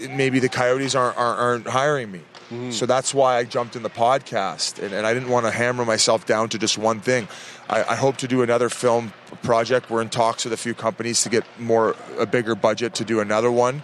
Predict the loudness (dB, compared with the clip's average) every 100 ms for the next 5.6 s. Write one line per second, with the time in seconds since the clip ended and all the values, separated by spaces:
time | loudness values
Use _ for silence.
0 | -12 -2 -2 0 -2 -2 -2 2 2 2
1 | 2 0 -2 -4 -18 -20 -20 -20 -20 -20
2 | -20 -20 -6 -2 0 0 2 2 4 2
3 | 4 4 4 2 0 0 -2 -2 -2 -2
4 | 2 4 4 2 2 2 2 -2 -6 -4
5 | -2 -2 0 0 0 -2